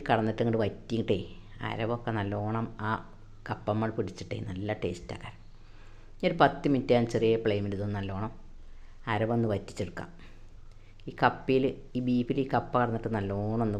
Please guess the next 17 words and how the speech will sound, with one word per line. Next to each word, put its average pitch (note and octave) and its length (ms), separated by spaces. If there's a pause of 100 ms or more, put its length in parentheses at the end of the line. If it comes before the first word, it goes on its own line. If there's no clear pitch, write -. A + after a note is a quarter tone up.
വെന്ത് F#2+ 280
വരട്ടെ. - 300 (220)
വെന്തതാണ്, C3+ 500 (720)
എന്നാലും A#2+ 260
ഒക്കെ C3 200
ഒന്ന് C3+ 180
മെൽറ്റായി A2+ 520
വരട്ടെ, - 280 (140)
ഒന്ന് A#2 220
യോജിച്ച് G#2+ 380 (1000)
അപ്പോൾ C#3 120
നമുക്ക് C3+ 260
ലാസ്റ്റ് B2+ 540
കുറച്ച് - 300
പച്ച A2 260
വെളിച്ചെണ്ണ A#2 440
ഒഴിച്ച് A2 260